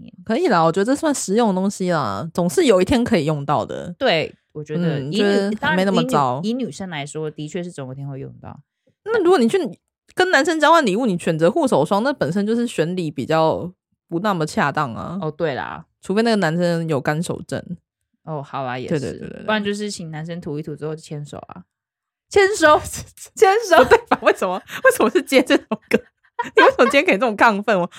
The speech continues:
Speaker 2: 我好害怕。
Speaker 1: <laughs> 我今天很亢奋。
Speaker 2: 对。
Speaker 1: 好，第一名，马克杯。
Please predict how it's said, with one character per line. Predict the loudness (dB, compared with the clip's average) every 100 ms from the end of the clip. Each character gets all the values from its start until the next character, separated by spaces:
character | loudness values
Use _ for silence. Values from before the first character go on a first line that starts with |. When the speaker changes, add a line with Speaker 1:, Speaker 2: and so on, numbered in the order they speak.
| 0
Speaker 2:
我 |
好 | 4 4
害 | 4 0
怕。 | 2 2 2 0 -6 0 0 2 2
Speaker 1:
<laughs> | 2 -2 0 0 2
我 | 2
今 | 2
天 | 0
很 |
亢 | 0 -2 0
奋。 | 0 0 4
Speaker 2:
对。 | 4 4 2 0 _
Speaker 1:
好， | 2 2 2 -6 _ -20 -20 -8
第 | 0 2
一 |
名， | 2 2 2
马 | 4 4 4
克 | 2 2 2
杯。 | 2 2 2 0